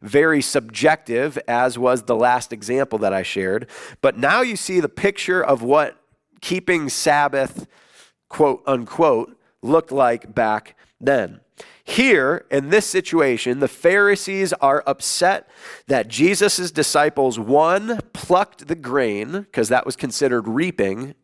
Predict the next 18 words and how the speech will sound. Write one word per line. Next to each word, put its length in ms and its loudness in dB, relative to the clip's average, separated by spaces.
and 220 -4
work. 480 -2
Two, 480 4
that 180 0
they 140 2
rubbed 400 0
the 60 -8
grain 360 -2
in 220 -2
their 160 2
hands. 340 0
Again, 260 -2
we 100 0
see 180 0
that 260 2
in 220 -6
Luke's 420 0
account, 480 -2